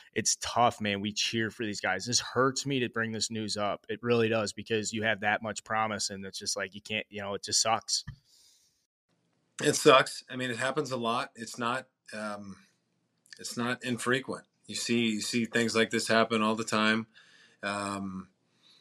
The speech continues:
Speaker 2: but yeah, just, he's not performing the way that they, they expected him to. And look, he's not, he, he's not an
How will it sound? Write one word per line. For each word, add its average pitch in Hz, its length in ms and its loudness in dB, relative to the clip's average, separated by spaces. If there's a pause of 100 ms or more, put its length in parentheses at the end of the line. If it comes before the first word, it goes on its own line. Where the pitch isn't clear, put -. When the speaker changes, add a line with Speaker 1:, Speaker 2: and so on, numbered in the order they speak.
(440)
Speaker 2:
but 113 140 0
yeah, 135 240 8
just, 110 340 -10
he's 110 300 -12
not 117 240 0
performing 127 420 0
the 120 80 0
way 127 220 4
that 113 200 -2
they, 123 520 2
they 117 140 0
expected 120 480 -4
him 123 80 -8
to. 147 360 -2 (220)
And 135 140 -4
look, 127 120 0
he's 131 160 -4
not, 131 280 2
he, 117 260 -10
he's 113 160 -12
not 127 160 0
an 117 100 -4